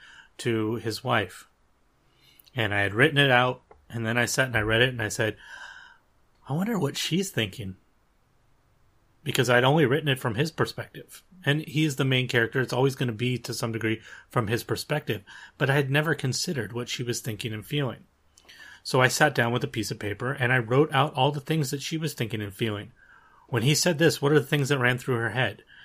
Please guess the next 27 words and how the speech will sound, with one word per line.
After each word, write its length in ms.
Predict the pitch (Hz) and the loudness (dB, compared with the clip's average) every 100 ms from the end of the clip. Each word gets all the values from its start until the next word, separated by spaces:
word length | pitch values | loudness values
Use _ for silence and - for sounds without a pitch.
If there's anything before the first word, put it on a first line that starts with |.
| - - _ _ - | -20 -20 _ _ 2
And 100 | 135 | 4
I 60 | |
really 260 | 127 147 165 | 6 6 6
started 240 | - 147 | 6 4
to 60 | 135 | 6
understand 400 | 135 123 139 131 | 2 2 2 2
what 100 | 120 | 0
was 140 | 107 | -2
going 240 | - 113 107 | -2 0 0
on 180 | 135 135 | 0 0
there. 280 | 101 104 - - - _ _ | -2 -6 -16 -20 -20 _ _
And 120 | 123 120 | -4 -2
then 240 | 123 127 - | -2 -4 -8
I 60 | - | -14
took 320 | - 165 - | -8 -8 -2
that, 280 | 123 101 123 _ - | 0 0 -2 _ -6
and 160 | 117 110 | -2 0
I 40 | |
went 220 | 104 117 | -2 -2
back 220 | 120 110 | -2 -2
into 160 | 113 110 | -4 -8
the 80 | 104 | -8
scene. 400 | - 165 113 110 - - - | -6 -4 -4 -8 -18 -20 -8
And 140 | 131 127 | -2 0
the 60 | |
dialogue 600 | - 120 156 165 113 113 | 2 2 2 2 0 0
went 240 | 120 110 | -2 -2